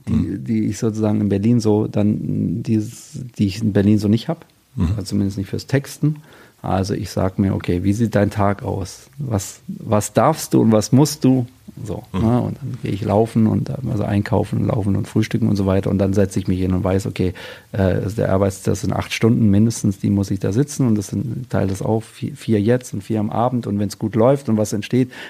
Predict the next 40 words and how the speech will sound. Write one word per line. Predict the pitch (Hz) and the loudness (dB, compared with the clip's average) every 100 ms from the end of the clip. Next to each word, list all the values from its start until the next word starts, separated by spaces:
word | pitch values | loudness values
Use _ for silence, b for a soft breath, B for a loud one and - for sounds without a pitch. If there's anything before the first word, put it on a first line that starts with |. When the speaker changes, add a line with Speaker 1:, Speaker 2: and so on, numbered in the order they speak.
| - | -2
Speaker 1:
bleibe | 107 113 | 2 2
ich | 107 | 2
auch | 98 | 0
weiter | 101 131 147 | 2 2 2
sitzen. | 131 123 - 123 123 B | 0 -2 -2 -4 -4 B
Wenn | - 98 | 0 4
nicht, | 110 107 - - - | 4 2 -4 -14 -4
gehe | 95 | -4
ich | - | -4
raus | - - - - _ _ | -8 -12 -14 -20 _ _
und, | 143 123 | -16 -14
äh, | - 131 127 - | -14 -14 -12 -8
entlass-, | 98 92 - | -4 -2 -4
äh, | - 98 92 | -6 -4 -4
entlasse | - 101 92 92 - | -2 -2 2 2 2
mich | 87 85 - - | 0 -2 -6 0
in | 92 | 2
Speaker 2:
Mhm. | |
Speaker 1:
den | 85 104 | 2 0
Abend. | - 90 87 78 - B B B B B B - | 0 2 2 -2 -10 B B B B B B -4
So, | 127 123 135 | 2 2 4
so | 110 | 2
sieht | 113 117 | 4 2
es | 110 | 0
aus. | - 110 104 | 2 2 0
Also | - 95 | -2 -4
diese | 95 104 | 0 0
Gewissheit, | 101 95 113 120 110 | 2 2 2 2 0
dass | 107 | 0
ich | 101 92 | -2 0
wirklich | 113 127 | 0 -2
den | - 98 | -4 -4
ganzen | 107 113 123 127 | 0 0 -2 -6
Tag | - 104 101 | -4 -4 -4
dafür | 104 101 104 | -8 -8 -10
Zeit | - 101 - | -8 -8 -8
habe, | 104 | -10
das | - 92 - | -6 -8 -6
zu | 104 | -10
tun, | - 131 143 143 | -2 0 2 0